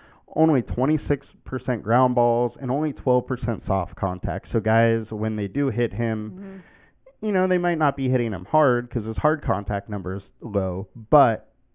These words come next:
Speaker 1: they're not, like, missing, missing the ball. Uh, he's allowed seven earned run over his last seventeen innings. There's a four point six implied run total here, so I get why people wanna pick on him as
Speaker 2: Mm-hmm.
Speaker 1: well.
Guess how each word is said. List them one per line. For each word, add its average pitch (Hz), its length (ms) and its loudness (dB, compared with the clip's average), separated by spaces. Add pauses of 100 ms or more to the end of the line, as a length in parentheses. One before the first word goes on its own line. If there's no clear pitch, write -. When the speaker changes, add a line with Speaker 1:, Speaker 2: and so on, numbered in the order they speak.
(500)
Speaker 1:
they're 127 240 -2
not, 123 260 0
like, 110 240 -4
missing, 107 760 -4 (320)
missing 110 540 -6
the 95 60 -10
ball. 90 380 -12 (720)
Uh, 120 480 4 (320)
he's 127 180 -2
allowed 123 320 4
seven 139 320 4
earned 131 200 0
run 123 240 0
over 113 260 0
his 110 160 -8
last 110 300 -8
seventeen 104 500 -6
innings. 135 640 -2
There's 95 220 -10
a 87 40 -12
four 107 240 -2
point 101 280 -8
six - 280 -12
implied 98 460 -10
run 147 240 0
total 131 360 2
here, 123 320 -2
so 113 560 -4
I 131 140 -4
get 127 240 -2
why 117 160 -2
people 107 400 -4
wanna 101 220 -6
pick - 280 -12
on 82 160 -14
him 135 220 -10
as 185 80 -8
Speaker 2:
Mm-hmm. 208 80 -8
Speaker 1:
well. 78 320 -6